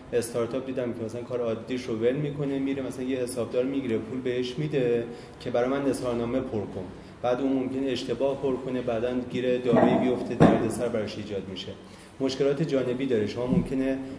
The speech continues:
این سمت، اه، در واقع تو دارایی بگی: «هیچ کاری نکردم»، اون سمت به کارکنانت بری حقوق بدی،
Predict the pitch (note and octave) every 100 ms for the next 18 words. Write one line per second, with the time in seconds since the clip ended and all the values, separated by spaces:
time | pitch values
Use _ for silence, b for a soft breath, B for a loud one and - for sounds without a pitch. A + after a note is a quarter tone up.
0 | B - C3 C3 - C3 C3 - C3+ A2+
1 | A2 G#2+ G#2 A2+ G#2+ A#2 A#2+ A#2+ A#2 A2+
2 | A#2 C3 B2 B2+ A#2 C#3+ - B2+ B2+ C3
3 | D3 B2 A2+ A2+ A2+ B2 B2 C3 B2 -
4 | A2+ A2 - A2 G#2 A2+ A#2 B2 B2 B2
5 | A2+ A2+ C3+ G#2 C#3 C3+ F#2+